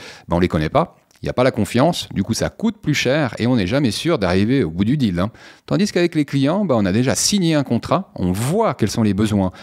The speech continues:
Toi, typiquement, tu sais, quand tu as commencé à creuser tes clients, euh, bah, tu as déjà plus de données sur eux, sur comment est-ce qu'ils fonctionnent, tu les comprends mieux, hein, pas seulement au niveau de leurs activités, mais aussi les personnes. Pourquoi ? Parce que tu as bossé un projet avec eux.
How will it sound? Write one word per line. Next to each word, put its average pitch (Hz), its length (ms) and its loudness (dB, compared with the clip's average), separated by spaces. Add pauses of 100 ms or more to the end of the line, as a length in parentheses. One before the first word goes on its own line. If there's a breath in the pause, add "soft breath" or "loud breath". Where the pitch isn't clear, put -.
(180 loud breath)
Toi, 120 160 0
typiquement, 107 460 0
tu 85 120 -8
sais, 90 140 -2
quand 90 100 -8
tu - 80 -6
as 76 60 -6
commencé 113 340 2
à - 20 0
creuser 92 280 0
tes 90 140 -2
clients, 92 300 0 (380 loud breath)
euh, 69 160 -4
bah, - 160 0
tu - 160 -2
as 62 60 -2
déjà 80 220 -6
plus 123 360 0
de 82 140 -2
données 123 480 2
sur 104 260 0
eux, 90 140 2
sur 85 160 -6
comment 113 240 2
est-ce 95 100 0
qu'ils 85 120 -4
fonctionnent, 151 440 0
tu 107 100 2
les 90 140 2
comprends 110 500 0
mieux, 117 300 2 (240 loud breath)
hein, 92 140 0
pas 185 180 0
seulement 139 280 2
au 117 40 4
niveau 98 180 0
de 82 60 -2
leurs 82 240 -2
activités, 113 600 -2 (220 loud breath)
mais 85 120 0
aussi 165 260 0
les 73 140 -2
personnes. 113 640 -2 (100)
Pourquoi ? 135 240 -2
Parce 107 140 -4
que 170 80 -2
tu - 160 -4
as 62 40 -2
bossé 117 460 -2
un 82 100 0
projet 127 460 0
avec 82 300 0
eux. 71 80 0